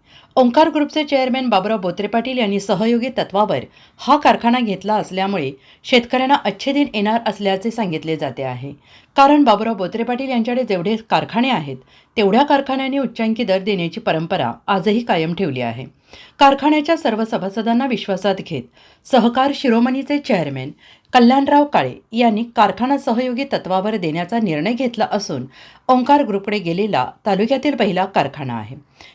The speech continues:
जिल्ह्यातील सर्वच साखर कारखान्यांचे धुराडे पेटले आहेत, परंतु अद्यापही कोणत्याही कारखान्याने ऊस दराची कोंडी फोडलेली नाही. सा-, काही साखर कारखान्यांनी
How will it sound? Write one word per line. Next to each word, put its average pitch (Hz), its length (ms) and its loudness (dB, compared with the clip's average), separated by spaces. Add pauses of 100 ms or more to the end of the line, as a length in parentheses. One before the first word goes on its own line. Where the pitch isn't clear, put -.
(120)
जिल्ह्यातील 285 480 4
सर्वच 277 460 -2
साखर 233 400 -4
कारखान्यांचे 175 640 -4
धुराडे 175 340 -2
पेटले 226 340 -2
आहेत, 135 260 -2 (400)
परंतु 247 300 2 (100)
अद्यापही 214 480 0
कोणत्याही 185 680 -2
कारखान्याने 214 600 0 (380)
ऊस 254 240 -4
दराची 202 300 0
कोंडी 160 360 -2
फोडलेली 135 440 -2
नाही. 113 220 -10 (1040)
सा-, 247 280 4
काही 247 240 0
साखर 294 360 -2
कारखान्यांनी 208 720 -2